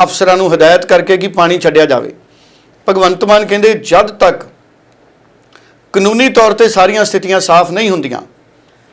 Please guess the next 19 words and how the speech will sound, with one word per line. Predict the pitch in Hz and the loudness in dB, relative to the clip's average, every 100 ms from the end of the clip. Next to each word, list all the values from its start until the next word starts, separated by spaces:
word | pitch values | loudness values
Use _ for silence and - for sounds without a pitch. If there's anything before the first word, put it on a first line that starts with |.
| _ _ - | _ _ -2
ਤਦ | 202 202 | -2 2
ਤੱਕ | 220 202 | -2 0
ਪਾਣੀ | 185 180 190 | 0 0 0
ਨਹੀਂ | 196 180 | -2 -2
ਛੱਡਿਆ | 180 175 | 2 4
ਜਾ | 175 165 | 4 2
ਸਕਦਾ। | 180 185 214 208 - _ _ _ _ - 202 | -2 0 0 -2 -12 _ _ _ _ 0 0
ਅੱਜ | 202 | 0
ਫਿਰ | 208 262 | 0 0
ਭਗਵੰਤ | 233 233 202 175 175 | 2 2 2 0 0
ਮਾਨ | 202 196 | 0 0
ਉੱਥੇ | 185 190 | 0 -2
ਪਹੁੰਚ | 180 175 160 | 0 -2 -2
ਗਏ, | 147 | -4
ਹਰਜੋਤ | 147 151 196 196 | -2 0 0 2
ਬੈਂਸ | 160 208 196 | 0 0 -2
ਉੱਥੇ | 175 160 | -4 -4
ਪਹੁੰਚ | 160 151 147 | -4 -6 -6
ਗਏ, | 127 | -12